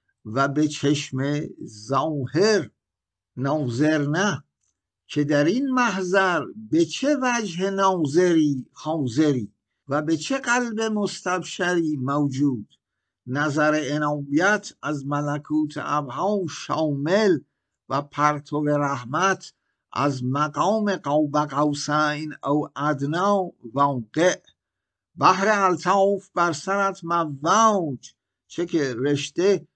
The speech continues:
گسسته انشاءالله دوباره التیام یافت و بنیان متزلزل محکم و استوار گردید. اگر چنانچه نوعی شود که این کار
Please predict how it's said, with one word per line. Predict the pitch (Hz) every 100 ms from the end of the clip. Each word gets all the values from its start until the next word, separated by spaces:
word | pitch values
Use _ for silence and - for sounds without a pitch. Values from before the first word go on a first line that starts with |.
| _ -
گسسته | 107 143 143 151 143 - - 196 175 - _ _
انشاءالله | 131 147 - 127 151 135 - 143 147 147 165 202 180 147 -
دوباره | 147 143 151 143 120 156 202
التیام | 165 143 - 156 165 226 247 202
یافت | 180 165 151 113 - _ _ _ _ _ 107 107
و | 143 147
بنیان | 139 151 156 135 127 143 156 151 147
متزلزل | 151 147 147 147 135 147 156 147 123 190 240 220 202 _ _ _
محکم | 131 143 139 - - 156 180 165
و | 139
استوار | 123 123 - 131 120 135 190 202 175 143 120
گردید. | 131 127 107 113 98 _ _ _ _ _ _ _ _
اگر | - 156 202 220
چنانچه | 208 - 180 202 220 208
نوعی | 208 196 220 190 208 196
شود | - 175 165 185 101 _
که | -
این | 131 175 190
کار | - 190 196 190 175